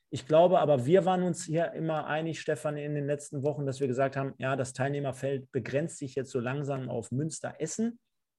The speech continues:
Und deswegen jetzt mal deine Einschätzung, Sven. Bleibt es deiner Meinung nach dabei, Münster-Essen? Und geht es wirklich bis zum letzten Spieltag?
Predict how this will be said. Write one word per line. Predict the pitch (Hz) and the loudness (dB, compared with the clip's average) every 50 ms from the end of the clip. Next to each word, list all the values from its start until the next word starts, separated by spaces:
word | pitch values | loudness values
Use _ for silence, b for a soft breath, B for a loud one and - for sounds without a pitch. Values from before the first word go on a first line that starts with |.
| _ _ _ _ _ - - | _ _ _ _ _ -12 -4
Und | 131 135 | -2 -2
deswegen | 131 123 151 156 160 | 2 4 2 2 4
jetzt | 151 147 143 147 | 2 0 2 2
mal | 135 120 | 2 4
deine | 131 135 151 165 170 - | 4 4 4 2 0 -2
Einschätzung, | 156 160 - 165 151 - - 147 | -2 -2 -2 -4 -4 -4 -4 -6
Sven. | - - 151 151 147 127 98 | -4 -2 -2 0 0 0 0
Bleibt | - 113 135 175 - | 2 4 4 4 2
es | 190 - - | 0 -2 2
deiner | 175 160 160 160 151 | 2 2 2 2 0
Meinung | 147 151 156 160 160 156 | 0 0 0 0 0 2
nach | 147 151 147 135 - | 2 2 0 0 -2
dabei, | - 131 120 120 139 147 147 139 | -4 -2 2 4 6 8 8 6
Münster-Essen? | 135 139 165 - - - - - 156 175 - - 202 185 - | 6 2 -2 -2 -2 -4 -2 -2 -2 -4 -2 -2 -4 -4 -4
Und | - 156 151 131 | -4 -4 -4 0
geht | 131 160 190 190 | 2 2 2 2
es | 180 - - 131 | 0 -8 -2 0
wirklich | 156 190 190 196 196 185 - _ | 0 0 0 -2 -6 -6 -4 _
bis | 175 185 180 - | -2 -2 -2 -4
zum | - - 170 165 | -6 -4 -4 -2
letzten | 156 156 156 - 147 135 | -2 -4 -6 -6 -12 -10
Spieltag? | - - 117 - - - - | -6 -6 -8 -8 -8 -16 -18